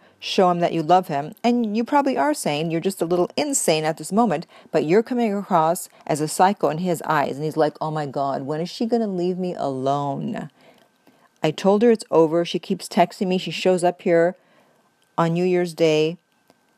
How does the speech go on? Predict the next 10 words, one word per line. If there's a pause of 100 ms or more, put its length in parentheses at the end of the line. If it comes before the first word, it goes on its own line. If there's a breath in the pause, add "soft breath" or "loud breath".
(2250)
And
so
you
ask
if
you've
blown
it
with
him?